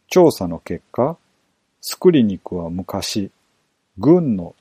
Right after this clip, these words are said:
登録入隊事務所に召喚された時に、そこでブロック体で書類を記入していたことが分かりました。その書類の筆跡が犯人の筆跡と一致したため、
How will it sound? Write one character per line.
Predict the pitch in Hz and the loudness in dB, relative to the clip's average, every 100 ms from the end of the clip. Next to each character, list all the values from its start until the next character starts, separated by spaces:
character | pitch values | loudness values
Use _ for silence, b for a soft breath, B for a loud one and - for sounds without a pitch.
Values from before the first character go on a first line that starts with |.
| - | 0
登 | 151 156 151 | 2 4 4
録 | 143 - 131 131 113 | 2 2 0 0 -2
入 | 127 160 156 | 0 0 0
隊 | 151 151 | 4 4
事 | 131 143 | 2 -2
務 | 151 | -2
所 | - 104 | -4 -4
に | 92 | -4
召 | - 135 123 | 0 2 2
喚 | - 123 113 | 2 -2 0
さ | - 110 | 0 -2
れ | |
た | 107 113 | 0 -6
時 | - _ 90 | -6 _ -10
に、 | 87 135 _ _ _ _ _ _ | -8 -10 _ _ _ _ _ _
そ | - - - | -4 -2 0
こ | 147 | 0
で | 151 156 - _ 92 | 2 0 -4 _ -6
ブ | 110 | 2
ロ | 127 - _ | 2 2 _
ッ | |
ク | 143 | -4
体 | 143 143 | 0 0
で | 147 170 | -2 -4
書 | - 139 | 2 4
類 | 135 131 | 6 4
を | 127 | 4
記 | - 135 | 2 0
入 | 120 120 120 | 2 2 0
し | - | 0
て | 127 123 | 0 0
い | |
た | 117 107 | -2 -8
こ | - | -6
と | 185 | -2
が | 175 | 2
分 | 95 92 | 2 2
か | 101 | -2
り | 85 | -6
ま | 82 80 | -8 -12
し | - | -18
た。 | - _ _ _ _ _ _ _ _ _ _ _ _ _ | -20 _ _ _ _ _ _ _ _ _ _ _ _ _
そ | - 170 | 0 0
の | 170 | 2
書 | 165 - 165 | 0 4 6
類 | 160 160 | 6 2
の | 151 | -4
筆 | 123 147 - 147 | -4 -6 -4 -8
跡 | - 147 | -2 0
が | 160 - _ _ _ _ | -2 -4 _ _ _ _
犯 | - 170 170 | 0 0 2
人 | 123 104 92 | 0 0 -2
の | |
筆 | 87 110 - 120 | -4 -6 -2 -4
跡 | - | -2
と | - 98 | -4 -2
一 | 107 _ - | -4 _ -6
致 | |
し | 117 - | -6 -2
た | 120 | 0
た | 135 131 | 0 -2
め、 | 160 | -4